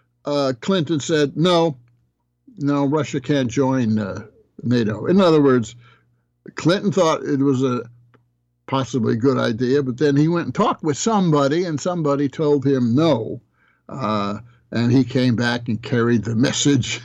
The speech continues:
<laughs> Makes you wonder, you know, how, uh, how independent Clinton was, especially, uh, uh, after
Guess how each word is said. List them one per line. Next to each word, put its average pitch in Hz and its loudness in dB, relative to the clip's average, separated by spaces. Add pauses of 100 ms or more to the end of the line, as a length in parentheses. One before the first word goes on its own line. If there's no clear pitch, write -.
<laughs> - -10
Makes 196 0
you 196 6
wonder, 160 0 (300)
you 143 -2
know, 139 0
how, 147 0
uh, 131 2 (680)
how 170 2
independent 147 0
Clinton 165 -4
was, 131 -2 (280)
especially, 143 0
uh, 110 -2 (440)
uh, 98 -6 (120)
after 117 -2